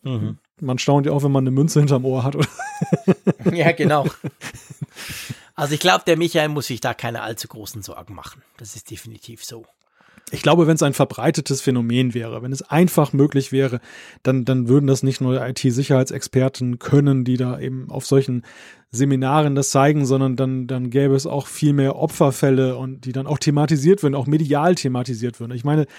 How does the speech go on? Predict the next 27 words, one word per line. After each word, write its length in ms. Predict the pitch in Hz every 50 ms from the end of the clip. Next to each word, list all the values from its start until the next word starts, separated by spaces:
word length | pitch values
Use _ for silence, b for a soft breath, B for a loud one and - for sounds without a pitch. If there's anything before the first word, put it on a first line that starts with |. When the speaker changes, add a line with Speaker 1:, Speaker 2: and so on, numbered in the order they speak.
| B B B B B _
Speaker 2:
wir, 160 | 139 139 127
wir 120 | 143 127
haben 140 | 131 156 165
ja 120 | 160 147 160
in 100 | 160 139
dieser 200 | 147 151 156 135
Sendung 280 | 135 147 160 156 151
auch 120 | 156 151 135
darüber 300 | - 143 135 143 139 135
geredet, 340 | 127 131 143 151 147 127
wie 100 | 131 135
schnell 200 | 131 - 143 147
ein 180 | 156 147 131 113
Hype 200 | 135 135 180 -
entstehen 340 | 160 139 127 - 143 143 147
kann, 220 | - 151 139 135
der 180 | 139 139 139 135
den 160 | 127 135 135
Aktienkurs 600 | 139 165 170 - - 214 156 135 - 131 123 120
schmälert. 500 | - - 120 117 120 123 127 131 143 - B B B B B B
Speaker 1:
Ja. 160 | 185 165 -
Speaker 2:
Ich, 120 | 151 - - -
ich 160 | 165 107 113
würde 180 | 147 180 180 156
gerne 200 | 147 156 160 156
mal 140 | 156 147
sehen, 360 | 135 127 147 151 160 160 160